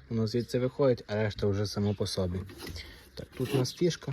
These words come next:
фішку можна знімати, можна поки що не знімати. Е, тут вже болтика одного немає, тут два болтика.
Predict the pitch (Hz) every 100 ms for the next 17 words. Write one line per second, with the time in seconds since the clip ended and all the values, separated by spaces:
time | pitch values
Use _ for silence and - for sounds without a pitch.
0 | 117 - 135 - 120 113 110 113 104 123
1 | 151 160 - 123 107 104 110 110 107 -
2 | 143 147 143 135 131 131 - - - -
3 | - - - - - - - - - -
4 | - 127 120 120 139 117 107 104 101 98
5 | - 110 110 110 113 131 139 151 143 135
6 | - - - - - - 120 104 104 95
7 | 85 - -